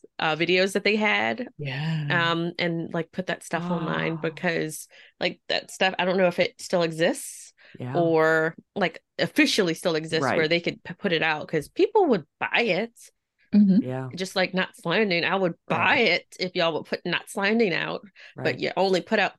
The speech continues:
Speaker 1: two seasons, and I don't know what happened to the other thirteen.
Speaker 3: Yeah.
Speaker 2: Wow.
Speaker 1: Yeah, so stream it, please. I need to
Speaker 3: Yeah.
Speaker 1: see Mac and Karen. And Val, I hated Gary. He's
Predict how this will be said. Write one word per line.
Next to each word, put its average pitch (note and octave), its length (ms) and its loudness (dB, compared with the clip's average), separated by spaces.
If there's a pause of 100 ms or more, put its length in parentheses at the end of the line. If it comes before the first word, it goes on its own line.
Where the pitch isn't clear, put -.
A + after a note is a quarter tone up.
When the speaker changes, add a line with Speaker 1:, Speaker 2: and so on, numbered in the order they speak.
Speaker 1:
two A3 220 0
seasons, F3+ 600 -2
and D3+ 180 0
I E3 60 0
don't F3 120 0
know F#3 100 2
what F3+ 120 2
happened F3 260 -2
to F3 60 -10
the E3+ 140 0
other D#3+ 360 0 (380)
thirteen. G#3 460 0 (300)
Speaker 3:
Yeah. A#2+ 280 -10 (520)
Speaker 2:
Wow. D#3 280 -8 (340)
Speaker 1:
Yeah, E3+ 180 -2
so E3+ 220 -2
stream C4+ 400 0
it, - 180 -6
please. G3 640 -2 (680)
I E3 40 -8
need A3 220 2
to - 80 -12
Speaker 3:
Yeah. C3+ 60 -10
Speaker 1:
see A3 140 -2
Mac A3 240 0
and F#3 120 -4
Karen. F#3 680 0 (420)
And - 640 -10
Val, F3 440 0
I - 120 -2
hated F3 240 0
Gary. - 480 -4 (240)
He's - 240 -12